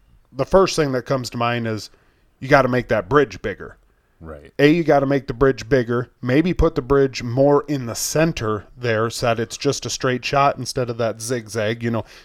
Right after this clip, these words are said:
Speaker 1: you, i-, if you're coming on west, you bottleneck everyone all the way down to this corner. You take a sharp corner, you go under a bridge that's barely wide enough for two boats, and then you gotta come back. You know, if that was just in the middle and people just had to drive straight,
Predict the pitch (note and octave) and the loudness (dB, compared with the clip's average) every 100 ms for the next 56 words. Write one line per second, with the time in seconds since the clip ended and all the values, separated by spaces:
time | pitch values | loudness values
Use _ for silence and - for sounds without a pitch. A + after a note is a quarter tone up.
0 | - C3 - - - - D3 D#3 C#3 C3+ | -6 -6 -6 -20 -16 -6 -4 -2 -2 0
1 | - G#3+ F#3 D3 B2+ C3 C3 - B2+ A2 | 2 4 4 2 4 4 4 0 -6 0
2 | C3+ D3 C#3 B2+ - - C3+ C3+ B2+ B2 | 2 4 2 -2 -4 -6 -2 0 0 -4
3 | - D#3 E3 E3+ E3 E3+ E3 D#3+ D#3 D3+ | -2 2 4 6 6 4 4 4 2 2
4 | D#3 D#3 D#3 D3 C#3 - E3 D3+ C3+ A#2 | 2 0 -2 -4 -4 -2 0 2 2 -2
5 | - - - - C3 C#3 B2 A2 - F#3 | -6 -20 -16 -6 -2 -2 -2 -2 4 4
6 | F#3+ - F3 E3+ E3+ D3 B2+ C3 C3 E3 | 4 0 2 2 2 0 -2 2 2 2
7 | F#3+ F3+ C#3 D3 D3 B2 A2 G#2+ - F3+ | 2 2 4 0 2 -4 -6 -6 2 4
8 | B3 G3+ F3+ D#3 E3 D3+ C#3+ - C3+ - | 4 2 2 4 2 2 0 0 -6 0
9 | E3+ C#3+ B2+ A#2 A#2 - _ _ _ _ | -2 0 0 0 -2 -12 _ _ _ _
10 | _ - C3+ C#3+ D3+ C#3+ C#3 - C#3+ B2+ | _ -4 0 2 2 2 2 0 -6 0
11 | E3 D#3+ C#3 - - - - - C#3 C3 | 2 2 -2 -10 -20 -20 -20 -8 -2 0
12 | B2+ F3+ F#3 D3 E3+ E3 E3 C#3+ C3+ F#3+ | 2 2 2 0 0 -2 -2 -2 0 2
13 | D3 A#2+ D#3 E3 B2 D3 C3+ C#3+ C3 A#2+ | 0 -4 -6 -6 -6 -6 -4 -4 -6 -4
14 | B2+ A#2 - - G3+ D3+ | -2 -2 -4 -2 0 0